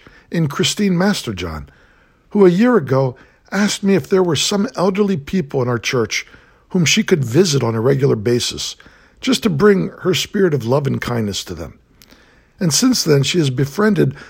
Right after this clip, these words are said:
one of our long-standing members who is now homebound, Rose Angelo, and she visits her regularly in her home and makes her feel remembered and cherished.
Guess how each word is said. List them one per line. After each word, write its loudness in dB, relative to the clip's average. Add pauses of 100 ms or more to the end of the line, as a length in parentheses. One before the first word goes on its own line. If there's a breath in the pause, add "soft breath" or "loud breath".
(140 loud breath)
one 2
of 2
our 4
long-standing 0
members 0 (360 soft breath)
who 2
is 4
now 2
homebound, 0 (400 soft breath)
Rose 4
Angelo, 0 (540 soft breath)
and -4
she 0
visits -2
her 0
regularly 0
in 0
her -2
home 0 (960 soft breath)
and 2
makes 0
her -2
feel -4
remembered -2
and -4
cherished. -4